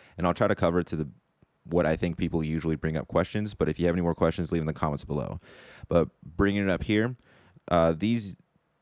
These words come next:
list of items usually change, especially with the environment we are now. Before, we couldn't, we tell people that you had to send the books home or throw 'em away or donate them, and then for the two weeks that you were in rom or restriction of movement or isolation, you could keep those books to kinda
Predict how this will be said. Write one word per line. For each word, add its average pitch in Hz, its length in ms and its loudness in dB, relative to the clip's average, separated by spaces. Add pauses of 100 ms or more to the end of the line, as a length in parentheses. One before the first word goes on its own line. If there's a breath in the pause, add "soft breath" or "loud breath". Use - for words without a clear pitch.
list 104 260 4
of 90 80 2
items 92 360 2
usually 90 220 0
change, 92 420 -2
especially 85 340 0
with 78 100 0
the - 80 0
environment 78 440 0
we 85 100 2
are 76 120 2
now. 80 260 0
Before, 85 360 2
we 78 100 0
couldn't, 85 380 -4
we 87 140 -6
tell 87 180 0
people - 220 0
that 80 100 2
you 80 120 0
had 82 80 0
to - 80 -8
send 87 220 0
the 85 40 -2
books 80 240 -4
home 85 160 0
or 80 60 -4
throw 82 160 -4
'em 82 80 -2
away 82 180 0
or 78 100 0
donate 87 380 0
them, 92 260 2
and 80 140 -2
then 80 320 -2
for 82 220 -4
the 78 180 -2
two 95 200 -2
weeks 85 240 -2
that - 140 0
you 85 100 2
were 82 80 4
in 71 80 0
rom 85 280 4
or 80 100 2
restriction 82 400 -2
of 73 60 -4
movement 80 280 0
or - 120 -6
isolation, 82 640 -2
you 80 100 -2
could 80 140 -12
keep 90 200 -6
those 87 200 2
books 87 280 0
to 71 120 -8 (460)
kinda 78 400 -2